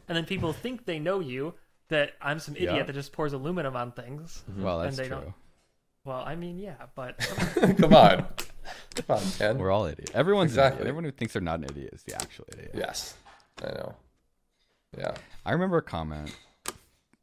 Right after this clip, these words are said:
Speaker 2: like, really early on where I, it was the laser safety goggle video that I did, where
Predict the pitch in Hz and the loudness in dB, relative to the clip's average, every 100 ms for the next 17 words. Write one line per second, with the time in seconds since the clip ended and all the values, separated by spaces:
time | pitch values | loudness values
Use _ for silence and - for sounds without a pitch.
0 | - 87 92 107 131 120 92 87 80 78 | -10 -6 -4 0 2 2 2 -2 -4 -6
1 | 76 78 82 80 78 78 80 78 78 78 | -8 -8 -6 -6 -6 -8 -8 -6 -6 -6
2 | 80 87 - _ _ 107 101 - - 104 | -8 -10 -14 _ _ -4 -4 -4 -6 -2
3 | 104 135 123 123 117 - 101 98 98 87 | 0 0 0 -2 -4 -4 -4 -2 -2 -2
4 | 80 76 78 82 80 73 67 69 67 69 | -4 -8 -12 -12 -10 -10 -10 -10 -10 -12
5 | - 53 50 85 90 85 | -14 -16 -12 -6 -4 -4